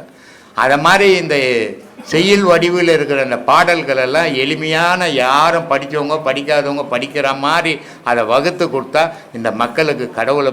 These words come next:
பத்தியும் தெரிஞ்சுக்குவாங்க, மகான்களை பத்தியும் தெரிஞ்சுப்பாங்க, அவங்களுடைய பயணங்களும் சீரா போகும். அதுக்கு யார் முயற்சி பண்ணுவாங்கன்னு தெரியல. நம்ம ஆதங்கம் நம்ம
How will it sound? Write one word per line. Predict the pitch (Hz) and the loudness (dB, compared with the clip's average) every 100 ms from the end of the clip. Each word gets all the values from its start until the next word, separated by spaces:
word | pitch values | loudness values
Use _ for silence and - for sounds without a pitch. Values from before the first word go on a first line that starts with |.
| 131 | -2
பத்தியும் | 131 139 123 | -2 -4 -4
தெரிஞ்சுக்குவாங்க, | 123 123 120 120 120 123 110 | -4 -4 -4 -4 -4 -4 -4
மகான்களை | 107 123 131 120 110 110 | -4 -4 -4 -4 -6 -8
பத்தியும் | 107 113 104 | -10 -10 -12
தெரிஞ்சுப்பாங்க, | 104 107 104 110 113 123 - - 110 | -12 -12 -8 -6 -6 -8 -10 -8 -2
அவங்களுடைய | 113 117 110 101 - | 0 0 -2 -2 0
பயணங்களும் | 123 151 151 131 131 120 | 2 2 2 -2 -4 -4
சீரா | 123 117 113 104 | -6 -4 -2 -4
போகும். | 101 95 113 - - - 110 | -6 -6 -8 -10 -20 -10 -4
அதுக்கு | 117 120 113 110 | -2 -2 0 2
யார் | 143 123 | 2 0
முயற்சி | 120 123 120 107 | -2 -2 -4 -8
பண்ணுவாங்கன்னு | 107 104 107 101 107 | -6 -6 -8 -10 -8
தெரியல. | 107 107 107 113 - | -8 -6 -8 -8 -12
நம்ம | 90 104 117 139 | -10 -4 0 0
ஆதங்கம் | 147 139 139 123 | 0 -2 -4 -6
நம்ம | 110 | -10